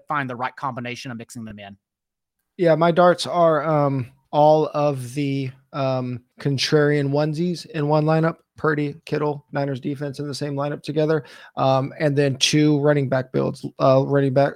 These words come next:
Speaker 2: uh, builds with C M C and Elijah Mitchell together, and builds with Isaiah Pacheco and,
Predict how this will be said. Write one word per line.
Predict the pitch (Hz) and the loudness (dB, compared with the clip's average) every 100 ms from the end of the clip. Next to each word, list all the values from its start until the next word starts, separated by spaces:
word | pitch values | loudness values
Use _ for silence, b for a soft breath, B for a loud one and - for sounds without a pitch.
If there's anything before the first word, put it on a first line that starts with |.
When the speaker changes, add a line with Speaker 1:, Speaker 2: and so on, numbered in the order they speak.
| - | 0
Speaker 2:
uh, | 139 135 | 0 0
builds | 127 143 139 | 0 0 0
with | 131 | -4
C | 151 | -2
M | 143 | -4
C | - 147 | -2 -2
and | 139 | 0
Elijah | 131 127 131 | 0 0 0
Mitchell | 170 190 | -2 -2
together, | 170 170 180 180 170 B B | -2 2 4 4 -2 B B
and | 143 123 | -4 -2
builds | 139 139 135 | 0 0 -2
with | 131 | -4
Isaiah | - 127 135 | -6 -2 -2
Pacheco | 127 - 135 135 135 - | -2 -2 0 0 -2 -2
and, | 131 127 131 | -2 0 -4